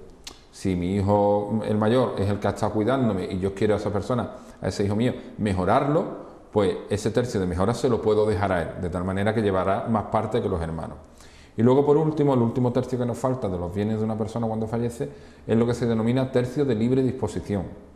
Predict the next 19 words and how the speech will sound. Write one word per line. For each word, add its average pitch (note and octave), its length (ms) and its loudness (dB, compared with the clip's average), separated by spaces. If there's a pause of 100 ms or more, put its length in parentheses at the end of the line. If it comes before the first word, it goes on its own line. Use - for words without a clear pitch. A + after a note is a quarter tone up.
(560)
Esa A2 240 2
otra A2+ 200 0
tercera F#2 380 -2
parte G#2 260 -2
de A2 60 0
los A2 120 0
bienes, C3+ 260 0 (500)
eh, G2+ 460 2
la G#2 120 2
persona G#2 300 -4
que A2+ 80 -6
fallece A#2+ 400 -2
se A#2+ 180 -2
lo A2 140 0
puede A2 180 2
dejar A2+ 340 -2
a - 80 -6
quien F2+ 180 -10
quiera. E2+ 220 -6